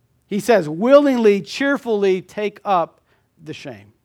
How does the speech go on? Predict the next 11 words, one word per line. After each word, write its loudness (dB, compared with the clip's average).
Do -8
you -6
know 0
that -10
there -2
are -8
times -6
in -8
your -8
Christian -12
life -14